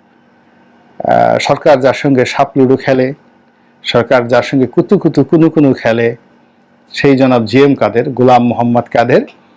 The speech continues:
তিনি বলেছেন যে এইবার যে ভোট হয়েছে এটা কোনো ভোটই নয়। তিনি বলেছেন জাতীয় পার্টি গৃহপালিত দল,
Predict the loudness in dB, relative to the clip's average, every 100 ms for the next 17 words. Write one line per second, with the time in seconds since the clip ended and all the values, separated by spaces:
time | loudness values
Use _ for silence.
0 | _ _ _ _ 0 2 2 0 -2 -2
1 | 0 -2 -6 -10 -12 -20 _ _ _ _
2 | _ -4 2 4 6 4 2 -4 -2 -2
3 | 2 0 0 -2 -2 -2 -4 -4 _ _
4 | _ -4 -2 0 0 0 0 2 2 0
5 | -6 _ _ _ _ _ -20 _ _ 0
6 | 2 4 2 2 2 0 0 -4 -2 0
7 | 2 2 2 0 0 2 2